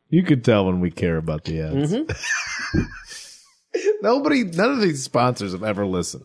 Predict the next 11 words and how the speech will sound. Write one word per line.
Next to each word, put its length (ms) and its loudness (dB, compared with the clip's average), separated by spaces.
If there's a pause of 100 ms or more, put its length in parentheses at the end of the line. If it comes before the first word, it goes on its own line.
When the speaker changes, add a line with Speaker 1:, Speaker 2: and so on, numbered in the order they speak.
Speaker 1:
<coughs> 100 -6 (1900)
Speaker 2:
As 80 -18
long 140 -12
as 80 -10
they 80 -2
keep 200 -4
sending 260 0
those 180 0
checks, 380 -2
baby. 320 -10
Speaker 1:
Yeah, 380 8